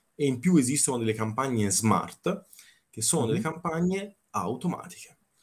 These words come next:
Speaker 1: che fanno davvero
Speaker 2: Mhm.
Speaker 1: tantissime cose da loro, da sole. In più noi possiamo andare lì a fare delle cosine in più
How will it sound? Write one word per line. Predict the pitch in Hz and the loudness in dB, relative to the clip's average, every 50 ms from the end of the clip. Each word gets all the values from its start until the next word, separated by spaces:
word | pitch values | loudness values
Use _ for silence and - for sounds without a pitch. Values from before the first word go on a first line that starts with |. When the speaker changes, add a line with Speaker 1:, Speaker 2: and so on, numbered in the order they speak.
| _ _ _ _ _ | _ _ _ _ _
Speaker 1:
che | - 117 113 | -14 -10 -4
fanno | - 143 147 147 135 | 0 0 2 2 2
davvero | 123 120 113 120 160 185 202 | 2 2 4 4 6 6 6
Speaker 2:
Mhm. | 196 | 4
Speaker 1:
tantissime | 156 131 117 120 123 127 - - 127 117 110 | 4 2 0 -2 -2 -2 0 0 0 0 0
cose | - 120 117 107 - 107 | 0 0 0 0 0 0
da | 101 98 | 0 0
loro, | 95 90 90 87 107 139 180 208 - | 2 2 2 2 2 2 0 -2 -2
da | - 117 117 - | -2 0 4 8
sole. | - - - 156 - - 113 160 - - _ _ - - - - - - - - _ _ | 10 10 10 8 6 2 0 -2 -2 -6 _ _ -20 -20 -20 -20 -20 -20 -20 -20 _ _
In | - 180 190 185 | -2 0 0 2
più | 175 214 226 233 | 4 4 4 4
noi | 262 247 185 180 226 - | 4 4 4 2 2 2
possiamo | 180 156 - - 143 117 | 2 2 2 2 2 2
andare | 110 113 117 135 170 202 | 2 2 2 2 2 2
lì | 180 175 226 247 | 2 2 2 2
a | 240 156 - | 0 0 0
fare | - 127 123 107 98 | 0 0 0 0 2
delle | 98 104 113 117 117 | 0 0 0 0 0
cosine | 117 - 120 117 - 165 135 123 | -2 -2 -2 -2 0 0 0 0
in | 147 196 214 208 | 2 2 0 2
più | - 240 254 262 254 | 4 6 6 6 4